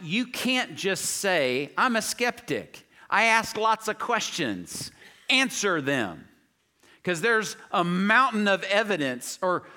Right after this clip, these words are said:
thorough, thorough answers to those questions. You have to actually provide evidence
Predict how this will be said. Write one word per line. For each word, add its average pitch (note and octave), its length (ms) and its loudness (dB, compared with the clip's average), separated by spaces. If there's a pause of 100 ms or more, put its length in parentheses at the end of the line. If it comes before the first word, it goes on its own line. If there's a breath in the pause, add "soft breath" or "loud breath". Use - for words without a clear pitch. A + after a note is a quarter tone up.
(100)
thorough, A3+ 720 2
thorough G#3+ 600 0
answers F3 540 -2
to D3 100 -4
those A#2+ 240 -4
questions. A2+ 500 -6 (260 loud breath)
You B3 240 0
have C4+ 240 2
to - 120 -2
actually A3+ 500 0
provide A3 840 2
evidence G3 840 -2